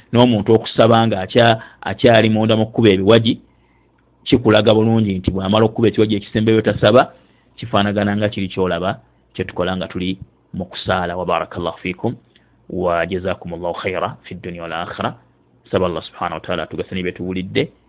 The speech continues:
abifuule ensonga y'okumusinkana nga tusiimye. Muganda wange ampuliriza, togezaako n'ozannyira mu hijja eno.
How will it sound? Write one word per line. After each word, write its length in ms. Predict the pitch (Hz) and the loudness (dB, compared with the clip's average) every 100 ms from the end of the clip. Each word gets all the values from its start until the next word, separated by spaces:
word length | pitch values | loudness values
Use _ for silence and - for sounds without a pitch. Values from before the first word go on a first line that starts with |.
| _ _ _ _ | _ _ _ _
abifuule 440 | - 90 - 92 | -10 -10 -6 -6
ensonga 260 | 87 - 82 | -6 -10 -6
y'okumusinkana 800 | 85 - 87 - 82 82 78 80 | -6 -8 -12 -12 -12 -12 -10 -10
nga 120 | 71 | -12
tusiimye. 260 | - 98 87 | -12 -10 -6
Muganda 300 | 98 104 98 | -2 -2 -2
wange 400 | 95 90 92 92 _ | -2 -4 -6 -10 _
ampuliriza, 680 | 98 92 123 98 98 107 120 _ _ _ _ | -8 -4 -2 -2 -2 -2 -2 _ _ _ _
togezaako 500 | - 101 101 107 - | -6 -2 0 0 -2
n'ozannyira 380 | 101 98 98 95 | -6 -4 -4 -4
mu 60 | 92 | -6
hijja 400 | - 98 107 92 | -8 -8 -6 -6
eno. 320 | 87 92 90 | -6 -8 -8